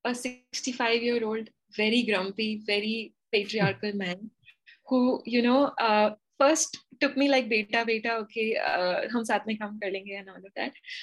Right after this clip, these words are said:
Speaker 1: But then the project dynamics were also such that, you know, I had to convey the architecture needs,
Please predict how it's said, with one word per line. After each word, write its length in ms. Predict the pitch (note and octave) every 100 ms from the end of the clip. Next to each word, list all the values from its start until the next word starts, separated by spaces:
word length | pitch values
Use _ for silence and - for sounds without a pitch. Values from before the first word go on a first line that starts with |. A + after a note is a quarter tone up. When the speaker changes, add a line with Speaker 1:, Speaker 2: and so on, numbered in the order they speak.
| - A#3
Speaker 1:
But 120 | C#4+
then 140 | D#4+
the 80 | F4+
project 440 | E4+ C4 A#3+ D4
dynamics 460 | C#4 C#4 C4+ C#4+ C#4+
were 120 | D4+
also 200 | C4 D4
such 500 | E4+ - A#3 A#3 -
that, 180 | C#4 C#4
you 60 | C4
know, 260 | D4+ D#4 _ -
I 460 | A3 A3 C#4 D4+ _
had 200 | C4+ B3+ D4
to 80 |
convey 560 | D4 C#4+ C#4 C#4 D4 E4 - - _ _ A3+
the 260 | A3 D4
architecture 880 | D4 G#3+ B3+ C4 B3 - B3+ A#3+ A3+
needs, 580 | A3 G#3+ G3+ F3 D#3 -